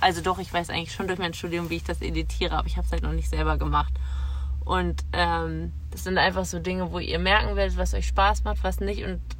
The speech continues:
ihr wachst halt auch in die Sachen rein und merkt dann, das ist geil, in den Pfad können wir noch mehr einschlagen, weil es einfach unser Ding ist.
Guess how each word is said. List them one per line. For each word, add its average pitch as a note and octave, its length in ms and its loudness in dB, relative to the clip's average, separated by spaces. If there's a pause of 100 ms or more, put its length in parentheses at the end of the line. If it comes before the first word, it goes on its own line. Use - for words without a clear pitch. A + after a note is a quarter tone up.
(520)
ihr F3+ 100 -2
wachst G3 260 4
halt F3+ 120 0
auch F#3 100 -2
in F#3 120 -2
die F#3 100 -2
Sachen F#3 220 0
rein F#3 260 2
und E3+ 40 -4
merkt E3+ 240 0
dann, E3+ 120 -4
das F3 140 -2
ist - 100 -14
geil, F3 320 0 (100)
in F3 200 -6
den F#3 180 -2
Pfad F#3 280 -4
können F#3 160 -6
wir F3+ 100 -2
noch F3+ 120 0
mehr F3+ 180 0
einschlagen, E3+ 520 -2
weil E3 120 -4
es - 80 -12
einfach E3 420 -2 (120)
unser F3 360 -2
Ding E3 280 -4 (160)
ist. - 180 -14